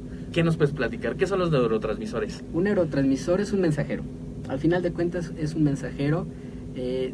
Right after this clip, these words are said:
Speaker 2: dentro del sistema nervioso central o que conecta al sistema nervioso central, ya sea con ellos, en, con él mismo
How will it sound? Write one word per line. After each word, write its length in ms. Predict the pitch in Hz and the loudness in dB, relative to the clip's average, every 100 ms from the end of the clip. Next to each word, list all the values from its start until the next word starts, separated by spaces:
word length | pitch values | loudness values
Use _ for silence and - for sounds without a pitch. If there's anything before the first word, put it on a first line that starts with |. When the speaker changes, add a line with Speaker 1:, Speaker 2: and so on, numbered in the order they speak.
| - | 2
Speaker 2:
dentro 320 | 170 196 180 | 4 4 4
del 100 | 147 135 | 0 0
sistema 360 | - 139 143 | -2 2 6
nervioso 400 | 143 139 143 151 | 6 4 0 -2
central 400 | 151 156 165 180 | -2 0 0 -2
o 80 | 127 | -4
que 140 | - 110 | -6 -2
conecta 400 | 131 151 - 147 | 2 2 2 -2
al 80 | |
sistema 340 | - - 139 135 | -2 -4 -4 -4
nervioso 380 | 131 135 131 143 | -4 -4 -4 -2
central, 420 | 147 143 143 151 - - - - | 0 0 0 -2 -4 -8 -10 -4
ya 160 | 151 185 | 0 2
sea 240 | - 180 | 2 -2
con 200 | 175 139 | 0 2
ellos, 220 | 147 156 151 147 | 2 4 2 0
en, 340 | 127 123 113 - | -4 -6 -6 -6
con 140 | 123 | 2
él 140 | 151 | 4
mismo 440 | 160 170 180 190 | 6 4 2 -2